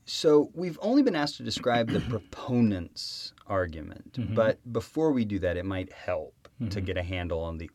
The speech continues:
Speaker 1: opponent's argument, since
Speaker 2: Sure.
Speaker 1: we've got these two people at odds. Uh, what is the opponent's main conclusion?
Speaker 2: He's, that, that it's not, that, that the oil that you get from offshore drilling is, is not worth the, uh,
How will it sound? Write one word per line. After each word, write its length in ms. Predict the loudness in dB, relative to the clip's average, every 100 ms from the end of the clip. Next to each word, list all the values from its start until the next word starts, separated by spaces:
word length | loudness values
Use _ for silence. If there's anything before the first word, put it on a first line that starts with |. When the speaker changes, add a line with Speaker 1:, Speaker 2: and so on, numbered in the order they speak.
| _
Speaker 1:
opponent's 600 | -2 -2 -4 -14 -14 -14 -14
argument, 460 | -14 -14 -14 -14
since 160 | -12 -10
Speaker 2:
Sure. 140 | -6
Speaker 1:
we've 60 | -6
got 100 | -8
these 160 | -12 -16
two 180 | -16 -16
people 480 | -16 -16 -16 -18 _ -20 -20 -16
at 160 | -12 -10
odds. 440 | -10 -10 -12 -16 -20 -20 -20 _
Uh, 240 | -14 -12 -12 -12
what 300 | -8 -6 -4 2
is 320 | 2 2 0
the 100 | 0
opponent's 840 | 0 -2 -2 2 2 0 -6 -10 -6
main 180 | -4
conclusion? 580 | -4 -6 -8 -10 -10 -16 -20 _ -14 -12 -16 -20 -2
Speaker 2:
He's, 180 | 0 2
that, 260 | 8 10 12
that 120 | 12
it's 200 | 12 6
not, 320 | 8 8 6
that, 160 | 2 4
that 140 | 4
the 200 | 4 2 4
oil 340 | 6 8 8
that 160 | 4 -2
you 60 | 0
get 140 | 2
from 100 | 4
offshore 280 | 4 4 0
drilling 340 | 2 2 2 2
is, 180 | 0 -4
is 140 | -2
not 220 | 0 0 0
worth 360 | 0 0 0 -4
the, 500 | -2 0 0 -2 -6 -14 _ -20 -20 -20 -20 -20 -16 -8
uh, 240 | -4 -4